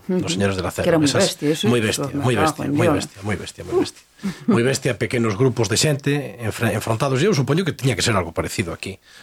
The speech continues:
Speaker 2: Non creo que foran, eh, guerras de cen contra douscentos, nin, na,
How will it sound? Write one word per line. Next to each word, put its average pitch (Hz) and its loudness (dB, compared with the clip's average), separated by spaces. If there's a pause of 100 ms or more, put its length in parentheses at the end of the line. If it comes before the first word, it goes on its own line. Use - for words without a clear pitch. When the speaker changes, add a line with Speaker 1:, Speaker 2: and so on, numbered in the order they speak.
(140)
Speaker 2:
Non 123 2
creo 127 2
que 104 0
foran, 113 2 (480)
eh, 78 -8
guerras 101 0
de 98 2
cen 117 -2
contra 101 0
douscentos, 101 -2
nin, 104 0
na, 92 0